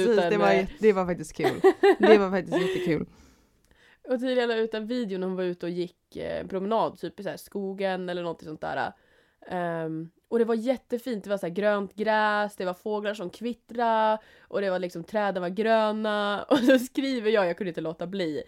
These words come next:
Speaker 2: För att jag
Speaker 1: <laughs>
Speaker 2: saknar ju det här, äh, fågelkvittret, jag saknar att ha, att se blåklockor, vitsipper, jag saknar det, de här vårtecknena. För jag missar ju helt det här uppe. Men,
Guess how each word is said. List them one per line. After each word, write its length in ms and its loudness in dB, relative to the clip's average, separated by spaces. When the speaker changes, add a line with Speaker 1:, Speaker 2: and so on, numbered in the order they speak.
Speaker 2:
För 240 4
att 60 8
jag 140 6
Speaker 1:
<laughs> 100 4
Speaker 2:
saknar 460 0
ju 80 2
det 60 0
här, 240 0
äh, 60 -2
fågelkvittret, 840 -6
jag 120 -4
saknar 500 -2
att 100 -2
ha, 380 -4
att 120 -10
se 160 0
blåklockor, 840 -2
vitsipper, 760 -8
jag 140 -2
saknar 460 -4
det, 220 -6
de 140 -2
här 100 -2
vårtecknena. 840 -4
För 80 -4
jag 100 2
missar 360 -2
ju 120 0
helt 260 -4
det 120 -8
här 120 -10
uppe. 360 -6
Men, 120 0